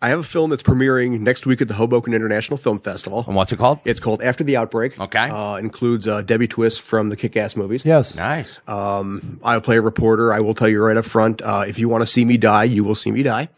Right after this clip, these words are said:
Speaker 2: Yay!
Speaker 1: Yay, you know, um, Expendable Guy number three.
Speaker 3: Yeah.
Speaker 1: But, um,
Speaker 2: Is that what you're credited as?
Speaker 1: Not,
Speaker 2: Nice.
Speaker 1: not a reporter, actually, but, uh, I'm in the trailer, too, but um,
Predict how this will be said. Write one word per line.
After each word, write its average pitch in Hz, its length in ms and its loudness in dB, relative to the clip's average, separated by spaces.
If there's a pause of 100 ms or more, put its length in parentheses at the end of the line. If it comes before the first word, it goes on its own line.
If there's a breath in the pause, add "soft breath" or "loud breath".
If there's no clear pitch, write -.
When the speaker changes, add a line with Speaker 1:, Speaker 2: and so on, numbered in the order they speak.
(180 soft breath)
Speaker 2:
Yay! 202 80 -4
Speaker 1:
Yay, 165 800 2
you 120 140 0
know, 107 220 -4 (160)
um, 107 540 -4
Expendable 117 500 -2
Guy 110 160 0
number 113 240 -2
three. 113 300 -4
Speaker 3:
Yeah. 202 180 8 (240)
Speaker 1:
But, 113 240 -4
um, 113 400 0
Speaker 2:
Is 98 80 -6
that 127 140 2
what 139 100 -4
you're 135 360 0
credited 127 540 -4
as? 131 300 0
Speaker 1:
Not, 165 200 2
Speaker 2:
Nice. 92 300 0
Speaker 1:
not 143 120 4
a 127 40 2
reporter, 110 380 -2
actually, 107 340 -8
but, 104 240 -10
uh, 110 220 -4
I'm 190 80 2
in 226 60 4
the 180 60 2
trailer, 131 300 2
too, 104 240 0
but 98 200 -8 (640 loud breath)
um, 101 460 -6